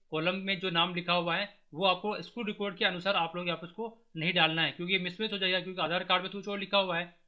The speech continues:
और आपके school पोर्टल पर कुछ और लिखा हुआ है। चाहे आप लोगों की अपर आईडी जनरेट नहीं हो, लेकिन ये आपको mistake नहीं करनी है। यहाँ पर मैंने आप लोगों को पूरी जानकारी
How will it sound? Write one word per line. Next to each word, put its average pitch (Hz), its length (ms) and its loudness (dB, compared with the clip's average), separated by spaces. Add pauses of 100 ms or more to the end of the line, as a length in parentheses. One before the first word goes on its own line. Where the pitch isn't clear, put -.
(140)
और 165 80 0
आपके 160 220 2
school 202 220 -6
पोर्टल 165 260 -4
पर 165 120 -6
कुछ 175 200 -6
और 214 240 -2 (240)
लिखा 156 160 0
हुआ 147 180 2
है। 117 120 -4 (180)
चाहे 180 160 6
आप 180 200 4
लोगों 185 140 -2
की 196 60 0
अपर 185 240 2
आईडी 156 240 4
जनरेट 160 380 0
नहीं 185 120 -4
हो, 208 120 -10 (240)
लेकिन 160 220 0
ये 170 100 2
आपको 165 240 0
mistake 165 440 -4 (200)
नहीं 156 160 -2
करनी 151 260 -2
है। 123 120 -8 (260)
यहाँ 170 100 6
पर 190 100 2
मैंने 185 180 2
आप 180 120 2
लोगों 185 200 0
को 185 60 -14
पूरी 190 160 -4
जानकारी 170 360 0